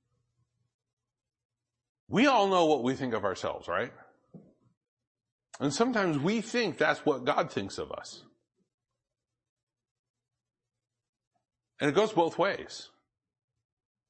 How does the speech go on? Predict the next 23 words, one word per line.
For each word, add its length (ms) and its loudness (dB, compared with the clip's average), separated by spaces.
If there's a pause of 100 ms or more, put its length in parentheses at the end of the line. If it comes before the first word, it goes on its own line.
(720)
There's 180 2
those 260 2
that 140 -2
say, 300 2 (400)
"Well, 220 4
I 300 6
know 300 4
that 180 0
when 220 -2
God 260 4
saved 320 0
me, 240 0
he 200 0
got 200 4
a 60 0
real 320 0
gem." 440 -6 (840)
Yeah, 300 0
I'm 260 -2
sure 280 0
he 240 0
did. 420 0 (1900)
<sighs> 40 6